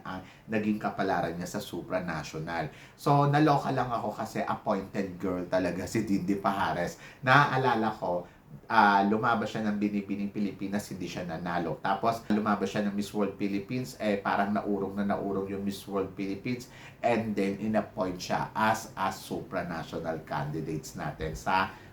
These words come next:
Miss Supranational. And then, ayun, ang ganda naman yung naging resulta. At ngayon, panibagong appointed na naman para sa kanya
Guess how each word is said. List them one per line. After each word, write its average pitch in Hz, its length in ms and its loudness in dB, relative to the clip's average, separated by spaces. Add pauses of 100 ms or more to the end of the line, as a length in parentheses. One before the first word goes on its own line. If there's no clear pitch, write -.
Miss 131 160 2
Supranational. 95 960 2 (320)
And 160 400 6
then, 113 320 2
ayun, 95 720 2 (280)
ang 107 80 -2
ganda 135 240 8
naman 139 240 6
yung 135 80 0
naging 120 240 -2
resulta. 85 720 -2 (240)
At 143 240 8
ngayon, 156 480 8 (160)
panibagong 113 640 0
appointed 95 640 -2
na 90 160 -2
naman 87 320 -2
para 82 240 -4
sa - 160 -8
kanya 90 560 -4